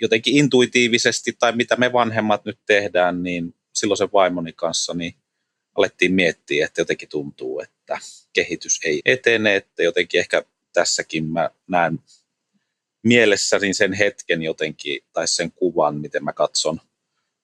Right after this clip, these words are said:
tytärtä tässä konttausasennossa, ja sillä lailla jotenkin, jotenkin joku siinä on semmoinen selittämätön, että tässä ei ole kaikki nyt kunnossa, mutta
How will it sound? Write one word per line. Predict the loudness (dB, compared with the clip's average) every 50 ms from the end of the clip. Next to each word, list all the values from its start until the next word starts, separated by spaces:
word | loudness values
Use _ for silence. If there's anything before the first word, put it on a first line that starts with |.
| _ -2
tytärtä | -2 0 2 2 2 2 0 -2 -6 -10 -12
tässä | -8 -6 -6 -4 -6 -4
konttausasennossa, | -2 0 0 0 -2 -4 _ -2 0 0 0 -2 -4 -6 -4 -4 -2 -4 -4 -6 -8 -8 -6 -4 -4 -4 -4
ja | -4 -4 -2
sillä | -4 -4 -6 -6 -4
lailla | -4 -4 -4
jotenkin, | -4 -6 -6 -8 -8 -10 -12 -16 -16 -16 -6 -2
jotenkin | 0 2 2 2 0 0 -2 -2 0 0
joku | 0 2 2 2 2
siinä | 2 2 2 0 0 0 0 2
on | 0 0 0 -2
semmoinen | -2 -2 0 -2 -2 0 0
selittämätön, | 0 0 2 2 0 -2 -2 _ -6 -6 -4 -6 -6 -4 -6 -6 -6
että | -8 -12 -8 -4
tässä | -2 -2 0 0 0
ei | 0
ole | 0 -2 _
kaikki | 0 0 0 0 -2 _ -16 -16
nyt | -16 -16 -14 -4 0
kunnossa, | 2 4 4 4 4 2 2 2 0 0
mutta | 0 -2 -6 _ 0 0 0